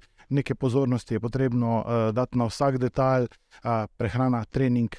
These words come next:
vsaka napaka se dvakrat kaznuje, lahko rečemo, eh, tudi ko gre za napačen trening.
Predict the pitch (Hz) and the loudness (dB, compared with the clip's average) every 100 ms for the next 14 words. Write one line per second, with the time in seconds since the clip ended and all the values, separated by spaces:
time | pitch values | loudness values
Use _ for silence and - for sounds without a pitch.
0 | - _ - 123 123 117 - 123 - 117 | -16 _ -4 -2 0 -2 -2 -4 -2 -2
1 | 110 - - _ _ _ - - 107 123 | 0 -4 -12 _ _ _ -8 -4 2 2
2 | - 110 - 107 123 117 107 - 127 123 | 0 -4 -4 0 2 2 0 0 0 0
3 | - 120 113 110 104 101 - 120 110 - | 0 0 0 2 0 -2 -2 -2 -2 -2
4 | 107 113 107 107 104 117 113 123 107 123 | -2 0 0 -2 -2 -2 -2 -2 0 2
5 | 120 | 2